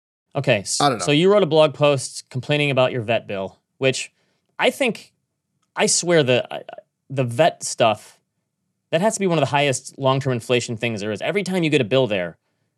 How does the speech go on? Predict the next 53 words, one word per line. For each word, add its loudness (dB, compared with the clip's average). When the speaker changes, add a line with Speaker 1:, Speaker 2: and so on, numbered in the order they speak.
Speaker 1:
it's -4
never 4
like, 2
you 4
never 4
look 4
at 2
the 2
bill, 4
bill 2
from -2
the 0
vet 2
and -6
go, 0
"Oh 0
man, 0
whew, 4
that -10
was 4
a 4
relief." 0
You 4
never 6
<laughs> 8
have 2
that 0
feeling. 0
Speaker 2:
I, 0
I, 6
I 6
honestly, 4
I'm 4
still 2
shook. 2
I -4
couldn't 0
believe 0
it. -8
So 8
Speaker 1:
You 2
know, 4
you 2
Speaker 2:
my 6
Speaker 1:
know 8
what 8
else 6
Speaker 2:
dog 4
Speaker 1:
I 6
think 4
about 4
Speaker 2:
is 0
Speaker 1:
dogs? 0